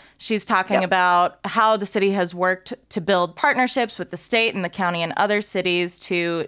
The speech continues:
Speaker 1: tackle this humanitarian issue is what it really is. And I saw a lot of interesting questions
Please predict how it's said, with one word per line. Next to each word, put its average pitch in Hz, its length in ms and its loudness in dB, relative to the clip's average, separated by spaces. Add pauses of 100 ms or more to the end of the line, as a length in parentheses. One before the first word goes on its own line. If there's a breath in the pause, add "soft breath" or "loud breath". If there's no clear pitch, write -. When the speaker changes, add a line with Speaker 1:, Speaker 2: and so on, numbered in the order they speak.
Speaker 1:
tackle 165 640 -2 (280 loud breath)
this 170 520 -2 (140)
humanitarian 175 920 -2
issue 147 380 -4
is 147 180 -6
what 156 140 -4
it 147 100 -6
really 165 300 -2
is. 160 360 -4 (480 loud breath)
And 196 800 0 (560)
I 214 140 2
saw 480 140 -4
a 466 280 4
lot 403 360 4
of 370 140 -2
interesting 370 500 -2
questions 226 960 0